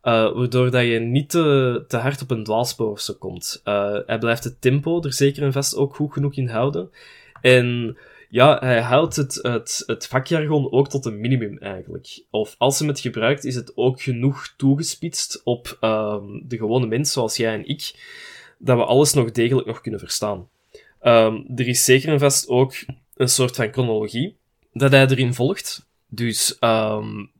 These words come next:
dat houdt het allemaal ook wel super overzichtelijk. Ik denk dat, eh, dat zeker en vast een van de dingen is dat we eruit mee moeten nemen. Ehm,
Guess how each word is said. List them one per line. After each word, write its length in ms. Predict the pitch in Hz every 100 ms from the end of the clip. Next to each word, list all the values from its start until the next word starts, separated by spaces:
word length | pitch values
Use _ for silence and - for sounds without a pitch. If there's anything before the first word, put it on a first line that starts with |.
| - - _
dat 220 | 139 131
houdt 200 | 127 135
het 120 | 123
allemaal 180 | 143 143
ook 120 | 135
wel 300 | 131 113 107 -
super 340 | - 131 123
overzichtelijk. 720 | 113 104 104 110 - 98 - - - - - - _ -
Ik 180 | 131 113
denk 280 | 147 147 - -
dat, 880 | 135 135 127 120 117 - - - -
eh, 340 | - 120 110 104 104 101
dat 140 | 151
zeker 520 | - - 135 143 147
en 80 | 131
vast 300 | 131 131 -
een 160 | 127 127
van 100 | 113
de 80 | 107
dingen 260 | 123 151
is 200 | 147 123
dat 140 | 120 113
we 160 | 110
eruit 380 | 107 104 - -
mee 200 | 113 117
moeten 220 | 139 135
nemen. 420 | 135 151 165 - -
Ehm, 500 | 107 104 101 98